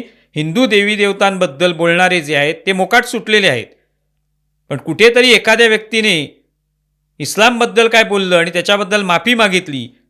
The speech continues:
तरी त्याला मात्र लगेच तुरुंगात टाका, नाही तर त्याचं, त्याचं आम्ही काय करायचं ते बघू, अशा पद्धतीचे इशारे दिले जातात.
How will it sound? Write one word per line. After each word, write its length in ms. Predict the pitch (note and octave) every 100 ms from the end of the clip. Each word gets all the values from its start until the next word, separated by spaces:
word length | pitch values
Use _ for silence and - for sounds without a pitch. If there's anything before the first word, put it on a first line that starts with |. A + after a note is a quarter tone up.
| _
तरी 180 | E3+ A3+
त्याला 280 | A#3+ F3+ A3
मात्र 280 | A#3 A3+ A3+
लगेच 340 | A3 A3+ A3+
तुरुंगात 300 | G3+ G#3 G#3
टाका, 320 | G#3 F#3+ G#3
नाही 140 | G3 F3+
तर 40 | G3
त्याचं, 420 | F#3 F3+ G#3 G3+ G3+ _ _ -
त्याचं 180 | E3 G3
आम्ही 200 | F#3+ G3+
काय 180 | F#3+
करायचं 360 | G3 G3 F#3+ G3
ते 60 | F#3+
बघू, 360 | E3 F3 F3+ C#3
अशा 220 | C#3 F#3+
पद्धतीचे 420 | G3 E3+ G#3+ G#3
इशारे 360 | C#3+ G3+ A3+ A#3
दिले 260 | F#3+ F3+
जातात. 380 | D3+ C#3 B2